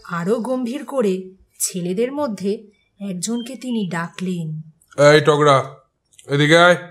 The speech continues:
Speaker 1: সকলেই জানে টগরা ভালো ছেলে, দৌড়ঝাঁপ করতে পারে না, এক জায়গায় বসে থাকতে ভালোবাসে।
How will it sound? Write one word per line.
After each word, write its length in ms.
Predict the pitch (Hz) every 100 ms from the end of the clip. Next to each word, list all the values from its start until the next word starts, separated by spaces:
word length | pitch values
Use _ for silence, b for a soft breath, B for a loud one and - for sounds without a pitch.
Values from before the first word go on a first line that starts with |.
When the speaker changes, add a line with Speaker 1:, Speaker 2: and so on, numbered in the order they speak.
| - _ _ _ _
Speaker 1:
সকলেই 680 | - - 294 294 311 294 262
জানে 520 | 202 185 196 214 175 - _ _ _ _ -
টগরা 440 | 214 196 226 285 233
ভালো 440 | - 190 190 202
ছেলে, 460 | 196 - 170 160 165 - - - - 175
দৌড়ঝাঁপ 540 | 190 190 180 - 214 220
করতে 340 | 202 190 190 226
পারে 380 | 226 175 175
না, 300 | 175 160 156 _ _ _ b b b
এক 260 | 196 202 185
জায়গায় 360 | 208 202 214 202
বসে 280 | 190 185 247
থাকতে 440 | 240 220 220 - 233
ভালোবাসে। 840 | - 190 185 185 165 - -